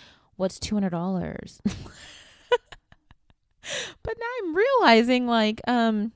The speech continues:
it's a lot, Mom. It's a lot. I'm just saying. But you have to realize, in my family, we're really trying to ease my mom into Secret Santa because last year she was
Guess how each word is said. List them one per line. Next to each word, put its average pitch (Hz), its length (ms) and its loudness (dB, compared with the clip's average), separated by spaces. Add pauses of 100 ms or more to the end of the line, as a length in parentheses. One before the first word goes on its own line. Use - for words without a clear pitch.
(400)
it's - 180 -2
a 311 60 0
lot, 262 320 2
Mom. 233 720 0
It's 220 160 -6
a - 40 -4
lot. 233 600 -2
I'm 220 160 -10
just 233 280 -10
saying. 226 420 -4 (300)
But 240 100 0
you 262 60 4
have 285 100 4
to 240 80 0
realize, 151 540 2
in 220 140 -6
my 233 140 -2
family, 202 380 -4
we're 196 160 2
really 170 260 2
trying 180 240 -6
to 151 120 -6
ease 151 320 -4
my 131 140 -8
mom 120 260 -6
into 117 140 -8
Secret - 320 -14
Santa 69 240 -12 (100)
because 165 220 -6
last 160 340 -4
year 196 140 -2
she - 180 -4
was 165 160 0